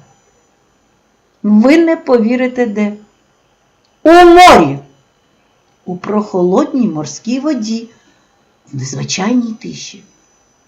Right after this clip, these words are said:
Поряд плавали різнокольорові рибки, на дні лежали звичайні анемони.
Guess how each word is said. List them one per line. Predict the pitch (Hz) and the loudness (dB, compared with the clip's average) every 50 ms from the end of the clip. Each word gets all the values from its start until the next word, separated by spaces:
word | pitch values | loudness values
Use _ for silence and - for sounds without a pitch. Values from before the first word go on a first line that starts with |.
| _ _ _ _ _ _ _ | _ _ _ _ _ _ _
Поряд | - 269 330 349 285 214 - - | -4 -2 -2 0 -2 -2 -6 -8
плавали | - 175 165 165 156 156 156 151 156 | -6 -4 -4 -4 -4 -6 -8 -8 -8
різнокольорові | 156 165 160 165 165 165 - 180 170 165 170 170 180 170 165 165 160 | -8 -10 -8 -8 -10 -8 -6 -6 -4 -2 -2 0 0 -2 -2 -2 -4
рибки, | 151 165 208 269 254 - - - - 202 - - _ _ _ _ _ _ _ _ _ _ _ _ _ _ _ _ - | -2 -2 -4 -4 -4 -8 -14 -16 -16 -16 -16 -18 _ _ _ _ _ _ _ _ _ _ _ _ _ _ _ _ -16
на | 160 160 160 165 | -14 -10 -10 -8
дні | 143 143 151 165 180 214 262 277 | -8 -8 -6 -2 0 2 2 2
лежали | 269 254 254 233 226 226 226 226 220 214 208 208 208 - - _ _ _ _ _ _ _ _ _ _ _ _ _ _ | 2 0 -2 -2 -4 -6 -6 -6 -4 -4 -4 -4 -6 -10 -18 _ _ _ _ _ _ _ _ _ _ _ _ _ _
звичайні | - 156 165 175 165 - - - 214 240 269 277 262 247 240 240 - | -10 -4 -2 -2 -2 -2 -2 0 2 2 2 2 0 -2 -2 -2 -2
анемони. | 226 214 214 208 196 180 156 143 139 139 135 139 | -2 0 0 0 -2 -4 -6 -6 -6 -6 -8 -10